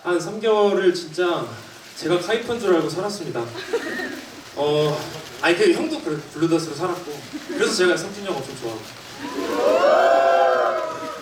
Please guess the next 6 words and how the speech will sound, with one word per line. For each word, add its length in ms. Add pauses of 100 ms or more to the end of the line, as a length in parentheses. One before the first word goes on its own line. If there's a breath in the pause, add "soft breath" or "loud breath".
(120)
아니, 180
아무튼 540
이, 380 (560 loud breath)
저희 200
작품을 360
통해서 760